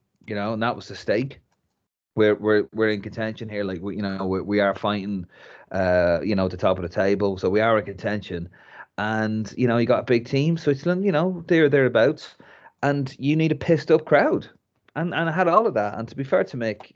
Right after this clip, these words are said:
y-, you know, he did bring that back, that, that Leinster Roar. It was a proper atmosphere of that game. Unfortunately, the game was absolute muck.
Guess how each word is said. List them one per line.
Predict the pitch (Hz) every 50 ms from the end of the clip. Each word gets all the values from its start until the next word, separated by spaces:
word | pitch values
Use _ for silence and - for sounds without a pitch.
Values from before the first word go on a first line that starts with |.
| _
y-, | - 85 80 67
you | 92 127
know, | 117 107
he | 110 107 113
did | 113 - 139 139
bring | 127 127 123 123
that | 113 101 95 98
back, | - 120 104 - - _
that, | - 104 90 - - -
that | 110 104 101
Leinster | - 104 104 101 101 110 104
Roar. | 107 101 92
It | 107
was | 117 110
a | 113 113 - - _ _ _
proper | - - - 185 180 180 123 120
atmosphere | 123 117 - 104 - - 95
of | 92 90
that | 90 90 87 -
game. | 92 92 95 92 90 90 - - - - - _ - - - -
Unfortunately, | - - 151 156 147 131 - 76 78
the | -
game | 95 95 95 90
was | 82 85
absolute | 76 71 - - _ - 76 73 -
muck. | 87 90 87 85 - - -